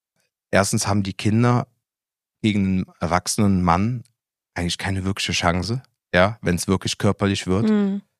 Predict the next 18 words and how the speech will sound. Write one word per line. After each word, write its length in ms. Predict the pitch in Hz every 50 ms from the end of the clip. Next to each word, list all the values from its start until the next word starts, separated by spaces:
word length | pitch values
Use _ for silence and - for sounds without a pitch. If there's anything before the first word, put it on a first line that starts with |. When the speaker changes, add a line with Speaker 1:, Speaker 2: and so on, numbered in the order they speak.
| _ _
Speaker 1:
Dass 120 | - - -
dann 160 | - - 98
da 80 | 92 90
irgendwelche 320 | 87 92 101 95 95 - 95
Sachen 300 | 85 85 78 - 117 104
trainiert 420 | - - 92 95 101 95 90 -
werden, 400 | 101 98 98 98 98 95 95 95 92
ja, 160 | 87 87 90
man 160 | 87 87 90
kann 160 | - - 101
natürlich 280 | 101 92 - 92 90 -
Schreien 480 | - - - 80 87 107 107 110 113
üben, 420 | - - 110 117 113 113 113 110 -
okay, 460 | 101 - - - 107 101 101 107 107
vollkommen 460 | 104 - - 98 98 - - 92 92 90
in 80 | 87
Ordnung, 420 | 82 85 95 101 104 104 104 104 -
aber 280 | - 85 87 92 90